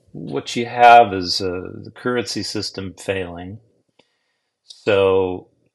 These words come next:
the first step is close the exits. Um, then, you know, you'll have inflate-, more inflation, you'll have, um, price controls, then you'll have capital controls,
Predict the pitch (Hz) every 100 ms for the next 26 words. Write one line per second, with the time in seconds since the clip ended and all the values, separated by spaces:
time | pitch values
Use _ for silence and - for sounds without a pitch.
0 | _ _ _ 98 - 123 117 - 117 101
1 | - 98 - - 104 98 107 98 92 87
2 | 87 90 92 - - _ _ _ _ _
3 | _ _ 98 90 92 90 92 104 _ _
4 | - 101 101 95 - 98 95 90 92 92
5 | 92 87 95 98 98 98 110 101 98 95
6 | 90 - 95 92 92 90 90 90 90 -
7 | _ _ _ _ _ _ _ - 92 90
8 | 95 - 110 113 _ _ _ _ _ _
9 | _ _ _ 123 113 - 104 - 98 92
10 | 90 92 - 98 95 92 90 87 - _
11 | _ 107 98 - 95 - 92 - 87 90
12 | 90 87 - -